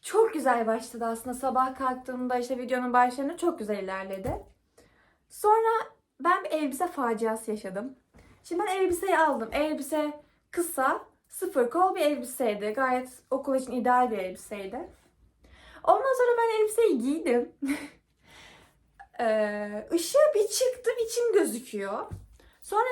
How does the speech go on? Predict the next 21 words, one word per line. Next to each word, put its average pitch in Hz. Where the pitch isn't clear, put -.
dedik 440
ki 427
hani 285
hallolur 294
falan, 277
zaten 269
üstümüzde 262
bu 254
mezuniyet, 269
ne 320
deniyor 254
buna? 254
Bu -
askı 254
neden 233
benim 208
elimde? 214
Neyse, 262
atalım 226
şöyle. 220
<laughs> -